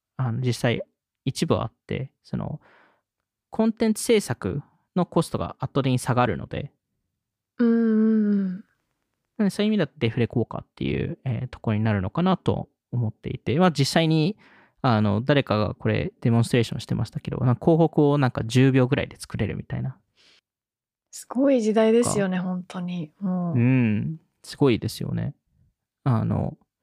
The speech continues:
Speaker 1: ローガン・ポールさんもなんか確かツイートしてましたけど、プライム、あ、彼って今プライムっていうドリンクブランドをけ-、運営してますけど、そこの広告を三十秒以-、以内で、あの、エーアイを使って作ったみたいな。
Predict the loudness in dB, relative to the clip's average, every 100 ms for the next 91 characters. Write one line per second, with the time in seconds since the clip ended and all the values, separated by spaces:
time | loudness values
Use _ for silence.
0 | _ _ 0 2 2 2 2 2 0 -2
1 | -2 -2 -4 -6 -6 -8 -6 -6 -4 -2
2 | -2 -2 -4 -4 -10 -10 -8 0 2 4
3 | 2 -2 -6 -8 -8 -2 -2 -2 -10 _
4 | -8 -8 -2 0 0 -4 -10 -14 -14 -18
5 | -20 -10 -4 -2 -2 -4 -4 -6 -10 -14
6 | _ _ -10 -8 -6 -4 -4 -2 -4 -6
7 | -6 -10 -10 -10 -8 -2 0 2 2 2
8 | 0 0 0 0 0 2 4 4 4 2
9 | 2 -4 -10 _ _ _ 0 0 -2 -4
10 | -4 -4 -4 0 2 2 0 -8 -12 -12
11 | -14 -10 -12 -10 -12 -12 -10 -10